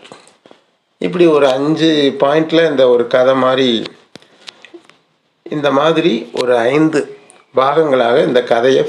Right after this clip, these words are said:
ஃபில் பண்ணியிருக்கிறாங்க. அதாவது, title of the story,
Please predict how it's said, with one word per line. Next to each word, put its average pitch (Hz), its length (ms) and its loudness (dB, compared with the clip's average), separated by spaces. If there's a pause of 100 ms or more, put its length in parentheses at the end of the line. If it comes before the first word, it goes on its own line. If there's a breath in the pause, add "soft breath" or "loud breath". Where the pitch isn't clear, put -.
ஃபில் 160 240 -2
பண்ணியிருக்கிறாங்க. 110 680 -2 (640 loud breath)
அதாவது, 139 460 0
title 135 360 -2
of 127 180 -2
the 117 60 -2
story, 123 380 0